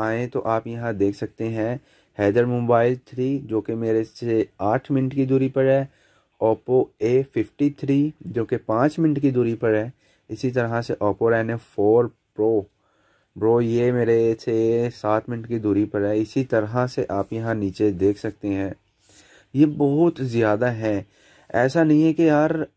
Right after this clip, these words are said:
आप जिस शहर में है ना, तो मुझे लग रहा है कि ये आपको हर शहर में फ्री वाईफाई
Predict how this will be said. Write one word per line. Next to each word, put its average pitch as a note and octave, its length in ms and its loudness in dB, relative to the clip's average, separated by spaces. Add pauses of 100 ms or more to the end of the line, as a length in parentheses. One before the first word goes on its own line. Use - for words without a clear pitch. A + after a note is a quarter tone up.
(360)
आप C#3 240 -2
जिस C#3+ 240 -4
शहर B2 360 2
में D3+ 120 4
है C#3 60 4
ना, C3+ 140 2
तो C#3 160 -2
मुझे B2 320 2
लग B2+ 180 4
रहा B2 140 2
है C3 60 2
कि C3+ 120 -4
ये C#3 160 0
आपको B2+ 720 2 (840)
हर D3+ 180 0
शहर B2 400 2
में B2+ 220 2
फ्री A#2 280 -4
वाईफाई A2+ 640 0